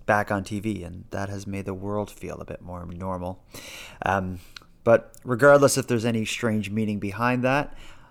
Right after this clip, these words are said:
I'm glad that The Walking Dead is back. I'm glad that your show is back covering The Walking Dead, even if these aren't the best episodes with the most to discuss. The way I see it is, and you've talked about this a lot in the prior episodes, is we're seeing kind of like the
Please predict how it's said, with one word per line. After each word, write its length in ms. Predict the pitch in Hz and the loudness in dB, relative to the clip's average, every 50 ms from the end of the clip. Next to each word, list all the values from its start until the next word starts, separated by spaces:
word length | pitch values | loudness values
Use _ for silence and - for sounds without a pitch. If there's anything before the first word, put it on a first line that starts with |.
| - - - - - | -20 -20 -14 -12 -6
I'm 120 | - - 170 | -6 -4 0
glad 320 | - 151 147 143 143 127 | 6 8 8 8 10 8
that 140 | 123 113 104 | 8 6 6
The 80 | 113 | 6
Walking 420 | 107 104 107 101 101 - - 107 98 | 4 6 6 6 4 2 -2 -4 -2
Dead 180 | 98 95 90 | -2 -2 -2
is 140 | 92 98 92 | -2 -4 -4
back. 480 | - 95 95 95 98 107 - - - - - | 0 2 2 2 2 0 -4 -10 -16 -14 -8
I'm 60 | 107 | 2
glad 200 | 113 127 131 127 | 6 6 8 8
that 120 | 120 - | 8 4
your 100 | 69 92 | 2 -2
show 380 | - - - - 127 127 123 120 | -4 -4 0 4 4 4 6 4
is 100 | 113 - | 2 0
back 300 | - 104 101 95 98 - | 0 0 0 0 0 -2
covering 380 | - - 127 113 110 110 104 95 | 2 2 2 2 2 0 -2 -2
The 80 | 92 | -4
Walking 400 | 90 92 92 92 92 - - 98 | -6 -4 -4 -6 -6 -6 -8 -8
Dead, 340 | 90 92 95 95 101 113 117 - - - | -6 -4 -4 -4 -4 -6 -10 -14 -16 -8
even 240 | 180 196 214 190 196 | -6 -4 -2 0 0
if 160 | 165 - - | -2 -2 0
these 260 | - 151 147 135 120 | 2 2 2 2 2
aren't 260 | 127 120 120 110 - - - - | 2 0 0 0 -2 -6 -10 -10
the 80 | 98 98 | -8 -8
best 380 | 82 - 98 98 101 98 - - - | -4 -2 0 0 0 -2 -6 -6 -4
episodes 680 | 110 - - 98 - - 104 95 92 92 92 - - | -4 -4 -4 -6 -4 -4 -4 -4 -4 -4 -6 -8 -10
with 120 | 95 90 - - - - - | -12 -14 -14 -18 -20 -16 -14
the 80 | 92 | -12
most 340 | 90 92 92 92 90 - - | -10 -10 -10 -12 -12 -12 -12
to 60 | - 90 | -12 -12
discuss. 580 | 87 90 - - - 95 92 98 - - - - - - - - - - - - - - - | -10 -8 -8 -8 -8 -8 -8 -8 -8 -8 -10 -10 -16 -20 -20 -20 -20 -20 -20 -20 -20 -18 -2
The 120 | - 139 139 | 0 4 4
way 140 | 156 160 | 6 6
I 100 | - 101 | 4 4
see 260 | 135 - - 135 139 139 | 2 0 0 2 4 6
it 300 | 120 101 107 - - - | 6 6 4 2 -2 -8
is, 340 | - 98 90 - - - - | -8 -6 -6 -6 -4 -6 -4
and 340 | - 76 90 - - 135 135 | -4 -4 -4 -2 -2 -2 -2
you've 100 | 135 - | -2 -2
talked 240 | - 147 135 127 - | 0 0 0 0 0
about 240 | 127 117 117 110 - | 0 0 0 2 2
this 180 | 117 107 - | 0 0 0
a 60 | - | -2
lot 220 | 101 101 101 110 - | -4 -2 -4 -4 -4
in 40 | - | -6
the 60 | 101 | -8
prior 380 | - - - 110 104 98 98 101 | -10 -6 -4 -2 -2 0 0 -2
episodes, 460 | 107 - 117 - - 98 95 90 - | -2 -4 -6 -6 -4 -4 -6 -6 -8
is 160 | 107 98 101 | -10 -8 -8
we're 60 | 120 | -8
seeing 300 | 120 - - 196 196 175 | -8 -6 -6 -6 -4 -6
kind 220 | 147 - 143 135 127 | -4 -2 0 0 0
of 80 | 117 | 0
like 160 | 110 110 - - | 0 -2 0 2
the 280 | 110 101 101 101 98 | 2 2 2 2 0